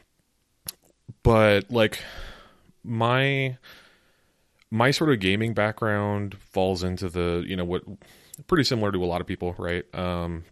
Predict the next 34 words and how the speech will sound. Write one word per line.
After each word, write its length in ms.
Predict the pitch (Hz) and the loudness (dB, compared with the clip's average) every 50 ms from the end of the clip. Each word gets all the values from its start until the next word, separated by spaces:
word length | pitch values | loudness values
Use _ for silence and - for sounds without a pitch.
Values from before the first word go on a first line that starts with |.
| _ _ _ | _ _ _
D 160 | 110 101 95 | -2 -2 0
and 80 | 92 90 | -2 -2
D 340 | 90 87 92 92 90 87 87 | -4 -4 -2 -2 -2 -2 -2
and 240 | 85 87 90 90 | -4 -4 -6 -8
Pathfinder 720 | - - 90 87 - 95 87 87 87 87 87 85 85 85 87 | -6 -6 -6 -6 -4 -6 -6 -4 -4 -4 -4 -2 -2 -2 -4
and, 380 | 85 82 85 85 82 85 85 80 - | -4 -4 -6 -6 -6 -6 -8 -10 -12
you 200 | - 73 95 95 | -14 -12 -8 -6
know, 160 | 87 85 85 | -6 -6 -6
D 140 | 82 87 87 | -6 -8 -10
twenty, 280 | - - 92 90 90 90 | -8 -6 -6 -4 -4 -2
whatever, 340 | 87 87 87 87 85 85 | -2 -2 -2 -4 -4 -4
whatever. 580 | 85 85 85 87 82 85 82 82 85 85 80 78 - - | -4 -4 -4 -4 -4 -4 -6 -6 -6 -6 -8 -10 -14 -12
Um, 480 | - 90 87 87 85 85 85 80 82 82 | -8 -6 -6 -4 -4 -4 -6 -6 -8 -10
some 160 | - - 90 | -12 -14 -6
hard 240 | - 92 87 87 - | -6 -4 -4 -4 -6
sci-fi 680 | - 90 82 87 - - 92 85 85 85 87 85 82 - - - - - - - - - _ _ _ _ _ | -8 -6 -6 -6 -4 -4 -6 -4 -4 -6 -6 -8 -10 -12 -18 -20 -20 -20 -20 -20 -20 -20 _ _ _ _ _
in 100 | - 101 | -4 -4
high 200 | 98 90 92 92 | -2 0 0 0
school. 600 | 90 - - 101 92 87 87 87 85 85 82 - - - - | -2 -2 -4 -2 -2 -2 -2 -2 -2 -4 -6 -8 -12 -16 -12
Um, 680 | - - 98 90 90 87 87 85 85 85 85 82 82 78 - - | -8 -4 -4 -2 -2 -2 -2 -2 -2 -4 -6 -6 -8 -10 -8 -6
like, 320 | 82 85 85 - - - - - - _ _ _ - - | -4 -4 -4 -6 -8 -14 -18 -20 -20 _ _ _ -14 -8
not 540 | - 110 110 110 107 104 101 101 82 90 | -4 -4 -2 0 0 0 0 -2 -4 -4
nary 380 | 113 110 113 127 135 131 123 120 | 0 4 4 6 6 6 4 4
a 120 | 98 104 | 2 0
hint 280 | 104 101 117 127 120 - | -2 0 0 -2 -2 -2
of 160 | - 117 101 | -4 -4 -2
a 60 | 104 | -2
story 400 | - - - 117 107 107 104 101 | -4 -2 -4 -2 -2 -2 -2 -4
game 440 | 95 95 92 90 87 87 87 87 90 | -2 -2 -2 -2 -2 -4 -4 -6 -6
unless 320 | 78 90 101 98 92 - - | -8 -6 -4 -4 -4 -4 -4
you 80 | 107 | -6
count 520 | 95 - - 95 92 92 92 - - 104 95 | -6 -4 -4 -4 -4 -4 -6 -8 -12 -10 -8
the, 420 | 95 90 87 87 87 87 87 - | -6 -6 -6 -6 -6 -6 -6 -6
um, 600 | - 87 87 87 87 85 82 85 82 82 82 85 | -6 -6 -4 -4 -4 -4 -6 -6 -8 -10 -10 -12